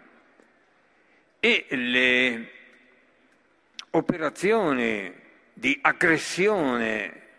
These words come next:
della realtà compiute dalle nuove tecnologie.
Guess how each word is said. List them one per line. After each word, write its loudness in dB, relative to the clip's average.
della 0
realtà 0
compiute -2
dalle -4
nuove -2
tecnologie. -4